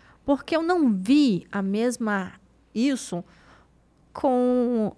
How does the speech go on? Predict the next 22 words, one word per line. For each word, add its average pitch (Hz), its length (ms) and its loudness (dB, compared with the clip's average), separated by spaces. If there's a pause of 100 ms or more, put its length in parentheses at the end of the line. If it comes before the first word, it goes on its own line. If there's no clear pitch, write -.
aconteceu 233 640 0
também 226 360 0
com, 262 520 -4
com 339 160 -2
o - 20 -6
Falcon. 302 560 0 (1120)
Só 330 300 -4
o - 20 -4
fato 269 300 0
de 202 120 -6
ser - 200 -6
a 220 60 -2
China, 233 420 -6
isso 247 540 -4 (100)
todos 214 380 -2
os 226 100 -6
sites 190 400 -4
começaram 208 600 -4
a 214 60 -10
falar 202 460 -4
e 220 60 -4
foi. 220 300 -8